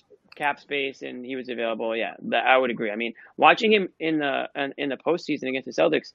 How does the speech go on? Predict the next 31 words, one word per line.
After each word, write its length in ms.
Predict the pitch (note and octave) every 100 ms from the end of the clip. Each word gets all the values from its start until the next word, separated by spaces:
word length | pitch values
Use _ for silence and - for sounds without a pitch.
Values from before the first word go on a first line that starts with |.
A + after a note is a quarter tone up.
| _ - _ -
he 100 | F3+
was 160 | C#4
their 140 | G3+ D#3
most 220 | E3+ -
consistent 500 | D3+ E3 D3+ D#3+ D3
player 340 | D3+ G#3+ - _
from 140 | D#3 C#3+
start 260 | - D3 C3
to 80 |
finish. 460 | A2+ F3 F3 - -
I 60 | C#3+
mean, 180 | D3+ D3
yeah, 140 | E3+
you 180 | D3 B2
had 300 | B2+ C3 B2
your 280 | B2 A#2 A2 _ _ _ _ _
Lowry 440 | C3+ C3+ C3+ C3 A#2+
game 340 | B2+ C#3 C3+
and 120 | A#2+
whatnot, 400 | B2+ C3 C#3 B2
but, 160 | C3 B2+
I 40 |
mean, 140 | C#3 C#3
I 80 | C#3+
thought 200 | F3+ C#3+
he 120 | D#3
was 300 | D#3 B2+ - -
nails 500 | A2+ B2 D#3 A#2+ -
for 140 | A#2
them, 240 | A2+ A2+
like, 180 | A2+ A2